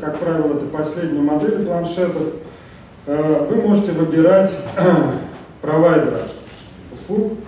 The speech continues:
провайдера услуг и не только провайдера, но и тариф. Тариф может быть на один день, на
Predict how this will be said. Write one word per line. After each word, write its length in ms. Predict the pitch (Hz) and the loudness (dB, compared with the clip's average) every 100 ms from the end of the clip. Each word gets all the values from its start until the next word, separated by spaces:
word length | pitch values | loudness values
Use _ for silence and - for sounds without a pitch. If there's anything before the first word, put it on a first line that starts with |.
| - | -8
провайдера 580 | 131 - 185 185 156 151 | -2 2 2 2 0 -2
услуг 380 | 151 151 160 151 | -6 -4 -4 -4
и 340 | 165 165 147 | -2 0 2
не 40 | 143 | 0
только 280 | 208 208 202 | 0 0 0
провайдера, 600 | - 165 165 160 147 139 | -2 0 2 2 0 0
но 200 | 180 165 | 0 0
и 80 | 156 | 0
тариф. 360 | 151 147 123 - - - - - - - | 0 0 -2 -6 -14 -18 -20 -20 -20 -8
Тариф 400 | 135 151 151 147 | -4 0 0 -2
может 320 | 151 156 139 | -4 -2 -2
быть 300 | 143 139 135 - 127 | -2 -4 -6 -8 -6
на 120 | 135 | -2
один 300 | 147 233 233 | -2 0 -2
день, 380 | 202 214 208 190 | 0 2 2 2
на 160 | - | -2